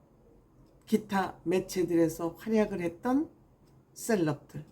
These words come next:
대표적으로 유재석, 신동엽, 강호동, 또 스타 피디 나영석 등이 그 활동 무대를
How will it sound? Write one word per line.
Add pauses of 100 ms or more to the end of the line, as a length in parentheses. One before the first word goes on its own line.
(320)
대표적으로 (460)
유재석, (420)
신동엽, (680)
강호동, (1000)
또 (540)
스타
피디
나영석
등이 (280)
그
활동
무대를